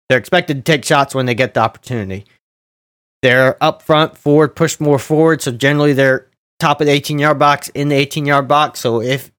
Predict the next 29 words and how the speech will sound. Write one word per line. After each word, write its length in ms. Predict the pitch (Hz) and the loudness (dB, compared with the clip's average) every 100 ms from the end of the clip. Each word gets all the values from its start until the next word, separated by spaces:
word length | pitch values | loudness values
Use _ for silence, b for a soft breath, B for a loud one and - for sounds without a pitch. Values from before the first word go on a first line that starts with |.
| _ - | _ -4
that 160 | 135 135 | 0 0
opportunity 500 | 143 - 156 139 127 | 0 -4 -6 -4 -4
comes, 340 | 147 147 131 | -2 -2 0
they're 100 | 123 | -2
expected 480 | 92 - 139 - 113 | -4 -2 -2 -2 -8
to 300 | 123 107 - _ _ | -6 -6 -8 _ _
take 220 | - 151 135 | -6 -4 -4
the 60 | |
shot, 420 | - 143 143 - _ - | -2 0 0 -2 _ -8
and 180 | 156 156 | -2 2
they're 120 | 143 | 2
expected 420 | 123 - 123 120 | 0 -4 -4 -4
to 80 | 104 | -10
finish. 500 | - 98 90 - - _ _ _ _ _ _ _ - | -14 -16 -16 -20 -20 _ _ _ _ _ _ _ -4
They're 140 | 147 180 | 0 2
also 260 | 196 196 | 2 0
expected 400 | 156 - 175 160 | 0 0 -2 -4
to 60 | 135 | -6
create 600 | - 156 147 151 147 _ _ - | -2 0 2 2 0 _ _ -2
odd 260 | 151 143 | 0 2
number 400 | 139 139 135 135 | 0 0 0 2
opportunities 720 | 131 127 - 147 151 151 - _ - | 2 0 -6 -4 -2 -4 -8 _ -10
on 60 | 127 | -6
the 80 | |
attack 460 | 117 - 160 175 - | -4 -2 -2 -2 -2
by 100 | 127 | -4
pushing 380 | - 151 135 135 | -2 -6 -2 -2
up 160 | 131 | -2
high 360 | - 131 139 | 0 0 2